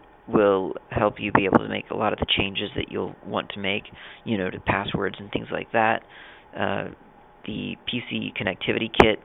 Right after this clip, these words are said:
will give you S S H, and then Bash and F T P will give you, uh, you know, a more,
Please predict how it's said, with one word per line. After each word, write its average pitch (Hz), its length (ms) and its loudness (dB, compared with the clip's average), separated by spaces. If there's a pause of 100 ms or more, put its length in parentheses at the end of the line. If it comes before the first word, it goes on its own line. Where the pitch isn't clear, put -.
(100)
will 104 320 2
give 110 180 -6
you 80 240 -4
S - 140 -2
S - 180 -14
H, 113 220 0 (640)
and 98 160 -6
then 101 180 -6
Bash 101 320 6
and 98 80 -2
F 101 140 -4
T - 180 -6
P 104 220 -6
will 107 140 -4
give 101 200 -6
you, 101 380 -4
uh, 104 280 -2 (440)
you 117 100 -2
know, 98 140 0
a 92 60 -2
more, 101 360 -2